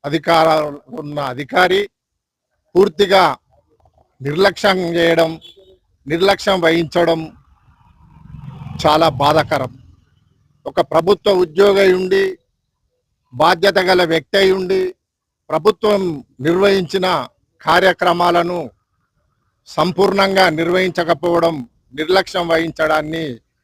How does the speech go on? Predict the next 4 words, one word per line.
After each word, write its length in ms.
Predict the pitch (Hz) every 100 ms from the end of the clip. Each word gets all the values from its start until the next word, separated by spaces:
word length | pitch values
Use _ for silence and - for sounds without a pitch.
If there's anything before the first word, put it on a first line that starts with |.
| _ _ _ _ _ -
బీసీల 460 | 123 175 180 196 180
పక్షాన 720 | 170 160 185 170 170 165 131 -
తీవ్రంగా 440 | 160 170 175 170 165
ఖండిస్తున్నాము. 840 | 147 143 147 - 139 139 120 101